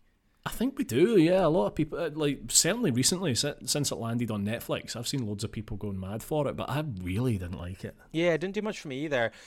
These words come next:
Speaker 2: Um, and I think that one of the reasons that I kinda had a gripe with it was that I didn't think that, I, like, I was very ready for there to be more films, but I kinda felt like there was still some mi-, mileage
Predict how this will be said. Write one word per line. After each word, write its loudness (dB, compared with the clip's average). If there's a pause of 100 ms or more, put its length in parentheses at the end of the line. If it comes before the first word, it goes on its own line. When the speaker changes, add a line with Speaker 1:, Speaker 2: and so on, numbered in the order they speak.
(160)
Speaker 2:
Um, -2
and -2
I -2
think -4
that -2
one 0
of -2
the -2
reasons 0
that 2
I -2
kinda 0
had 2
a 0
gripe 0
with -2
it 0
was -2
that -4
I -4
didn't -8
think -10
that, -2
I, 6
like, 4
I 2
was 0
very 2
ready 2
for -2
there 0
to -6
be -8
more 0
films, -6
but -6
I -8
kinda -6
felt -2
like -2
there -2
was -6
still -6
some -6
mi-, 0
mileage 0